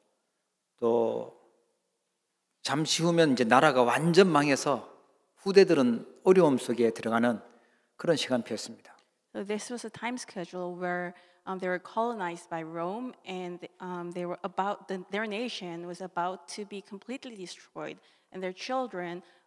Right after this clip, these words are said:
Speaker 2: uh, was going to wander around the world.
Speaker 1: 그때 제자들에게 예수님이 시대를 지킬 수 있도록, 시대를, 미래 시대를 준비할 수 있도록 말씀을 주시는 것입니다.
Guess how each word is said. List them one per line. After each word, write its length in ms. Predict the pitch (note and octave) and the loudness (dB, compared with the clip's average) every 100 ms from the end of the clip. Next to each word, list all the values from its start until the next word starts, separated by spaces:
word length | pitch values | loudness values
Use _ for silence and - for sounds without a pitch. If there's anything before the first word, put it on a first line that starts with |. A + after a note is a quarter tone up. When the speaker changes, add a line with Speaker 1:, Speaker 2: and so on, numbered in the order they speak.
| - | -12
Speaker 2:
uh, 160 | F3+ F3 | -8 -6
was 180 | E3+ - | -8 -10
going 160 | E3 | -12
to 100 | G3 | -10
wander 280 | D#3+ D#3+ E3 | -10 -10 -10
around 260 | D#3+ D3+ E3 | -10 -10 -8
the 120 | F#3 | -8
world. 440 | G3+ F3+ C#3+ - G3+ _ _ _ _ _ | -6 -6 -8 -16 -20 _ _ _ _ _
Speaker 1:
그때 520 | - - D3 C3 B2 - - - - _ _ _ _ _ _ | -2 8 10 10 8 0 -12 -20 -20 _ _ _ _ _ _
제자들에게 800 | - C#3 D#3+ C3+ B2 B2+ A2 - - _ _ _ _ _ - | 6 8 8 8 6 4 4 -4 -20 _ _ _ _ _ -4
예수님이 500 | B2+ C#3+ C3+ B2 A#2 | -2 2 4 4 4
시대를 640 | - G3+ F#3 C#3+ B2 A2 | 2 6 6 6 4 2
지킬 260 | - - C#3+ | -4 -4 -4
수 100 | - | -4
있도록, 340 | - A#2+ A#2 - _ _ _ | -6 -8 -8 -20 _ _ _
시대를, 600 | - F3 E3 C#3 A#2+ A#2 - - _ _ _ | -14 2 4 6 4 0 -8 -20 _ _ _
미래 160 | C3+ D3 | 0 2
시대를 260 | - D3+ | 6 4
준비할 360 | - D3 D#3 D3+ | 4 2 6 6
수 120 | - | 4
있도록 680 | A#2 B2+ D3 A2 - - _ _ _ _ _ - | -2 2 2 2 -8 -20 _ _ _ _ _ -10
말씀을 380 | A#2 - D3 | -8 -2 -2
주시는 260 | B2 - C3 | -2 -2 -4
것입니다. 460 | A#2 - A2 - | -4 -8 -14 -20